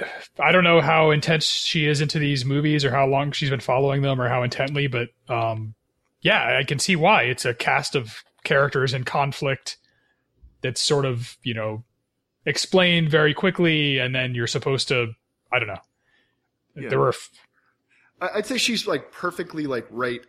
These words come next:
Speaker 2: She's, like, the casual fan. You know what I mean? Like, she's the person you would want to get, like, in the survey, not, like, the super fan and not, like, the super indifferent person. Like, she's, like, right in that middle core audience that they're trying to, uh,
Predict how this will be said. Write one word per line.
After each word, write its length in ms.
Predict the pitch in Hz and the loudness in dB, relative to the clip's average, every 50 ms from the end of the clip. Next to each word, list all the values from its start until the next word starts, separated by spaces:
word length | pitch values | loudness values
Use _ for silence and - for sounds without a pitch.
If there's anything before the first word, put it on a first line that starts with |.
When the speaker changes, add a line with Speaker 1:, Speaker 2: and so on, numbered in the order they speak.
| _ _ _ | _ _ _
Speaker 2:
She's, 300 | - - - 208 208 196 | -8 -8 -6 -6 -2 0
like, 240 | 196 175 139 135 113 | 0 -2 -2 -2 -6
the 80 | 131 | -6
casual 480 | 127 - 151 135 123 120 107 120 113 104 | -6 -4 -4 -4 -4 -4 -6 -8 -12 -12
fan. 340 | - - 110 95 - - - _ _ _ | -12 -14 -16 -16 -16 -20 -20 _ _ _
You 100 | 151 143 | -12 -10
know 60 | 151 | -8
what 80 | 151 | -8
I 20 | 151 | -8
mean? 240 | 151 156 165 165 - _ _ _ _ | -8 -8 -10 -10 -14 _ _ _ _
Like, 160 | - 143 139 - | -6 -6 -6 -4
she's 260 | - - 208 208 175 | -4 -4 -4 -4 -4
the 100 | 185 175 | -4 -4
person 380 | - 185 175 165 - 170 156 | -2 -2 -2 -2 -2 -6 -6
you 120 | 143 151 147 | -6 -6 -6
would 120 | 139 127 | -6 -8
want 340 | 113 113 135 135 127 123 - | -6 -6 -4 -4 -4 -6 -8
to 100 | - 131 | -10 -12
get, 360 | 110 95 127 123 120 - - | -8 -6 -4 -4 -4 -4 -6
like, 260 | 120 117 110 - - _ _ _ | -8 -10 -10 -10 -16 _ _ _
in 160 | - 135 123 | -10 -10 -10
the 80 | 113 113 | -10 -10
survey, 560 | - - 123 117 117 113 127 131 147 151 143 - | -8 -6 -6 -6 -4 -4 -6 -6 -6 -8 -12 -8
not, 240 | 123 139 143 - 131 | -6 -6 -6 -4 -4
like, 180 | 139 135 131 | -6 -6 -6
the 80 | - - | -8 -10
super 320 | - - - 170 - 160 | -10 -8 -8 -6 -6 -6
fan 380 | 156 - 165 151 151 151 151 143 | -6 -4 -6 -4 -4 -6 -6 -8
and 160 | - 127 127 | -8 -8 -4
not, 180 | 131 131 127 120 | -4 -6 -4 -4
like, 160 | 127 127 127 | -8 -8 -8
the 80 | - 120 | -10 -10
super 340 | - - 156 139 - 139 | -8 -10 -10 -8 -6 -8
indifferent 400 | 117 113 107 131 123 - 147 - | -8 -6 -8 -10 -8 -8 -12 -10
person. 400 | - 156 156 147 - 180 175 170 - _ _ _ _ _ _ _ _ - | -6 -8 -8 -6 -8 -12 -14 -16 -18 _ _ _ _ _ _ _ _ -4
Like, 320 | 139 135 127 120 123 - _ | -2 -2 -2 -4 -6 -12 _
she's, 280 | - - 160 156 143 | -10 -10 -8 -6 -4
like, 140 | 151 135 127 - - | -4 -4 -4 -6 -6
right 260 | 123 131 135 131 131 | -4 -2 -2 0 -2
in 120 | 127 123 | -2 -4
that 220 | 120 117 113 110 117 | -6 -8 -8 -6 -6
middle 180 | 131 131 127 | -4 -4 -4
core 280 | 123 - - 135 123 101 | -6 -6 -6 -6 -4 -4
audience 380 | 95 110 113 117 120 120 - - | -4 -6 -6 -6 -8 -10 -12 -12
that 120 | 120 104 | -10 -8
they're 100 | - 117 | -8 -10
trying 360 | 110 - - 110 110 110 110 110 - - | -10 -10 -12 -12 -12 -12 -14 -16 -16 -14
to, 320 | 120 113 107 107 107 104 | -12 -10 -10 -8 -8 -8
uh, 220 | 98 98 95 98 | -8 -8 -10 -12